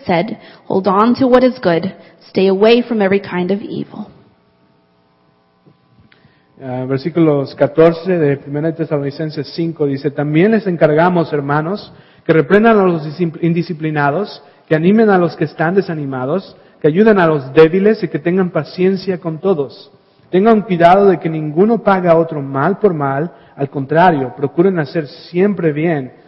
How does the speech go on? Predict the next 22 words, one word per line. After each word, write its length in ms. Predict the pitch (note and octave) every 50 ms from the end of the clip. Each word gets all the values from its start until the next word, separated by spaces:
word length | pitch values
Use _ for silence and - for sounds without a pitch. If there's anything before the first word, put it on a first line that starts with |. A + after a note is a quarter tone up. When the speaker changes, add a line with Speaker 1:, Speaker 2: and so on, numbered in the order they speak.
| _ _ _
Speaker 2:
tanto 300 | - D#3 D3+ D3 - E3
entre 200 | D#3 D3 D3+ D#3
ustedes 500 | D3 - - - F3 F#3 G#3 A3+ A3 -
mismos 460 | F3+ E3 D#3+ D3+ E3 D#3+ E3+ F3 -
como 200 | - E3 D3+ D3+
en 120 | D3+ C#3+ C#3
todo 300 | - F3 F3 E3+ E3 D#3+
el 60 | D3
mundo. 420 | D3 D#3 E3+ E3 D3+ C#3 B2+ - - _ _ _ _ _ _ -
Estén 360 | - C#3 - - F#3+ G3 F3+
siempre 500 | D3+ - - - G3+ G#3+ G#3+ - A#3 A3+
contentos, 720 | - G3+ F3+ D#3 - D#3 D3+ D3 C#3+ D#3+ E3 F3 - - - - _ _ _ _ -
oren 260 | E3+ G3 G#3 F#3+ F3
en 260 | E3 D#3 D3+ C#3+ -
todo 200 | - G3+ G#3 A#3
momento, 540 | A#3 A3 G3+ F3 E3 D#3+ D#3+ E3 D#3 F#3 F#3
den 180 | E3 E3 D3+ C#3+
gracias 460 | D3 D#3+ F#3 G3 - A3 A3 - G3+
a 40 | F3+
Dios 280 | D#3+ D3+ D#3 D#3+ D3+
por 260 | - - D3+ C3 - -
todo, 360 | D#3 D3 D3 E3+ F#3 F#3+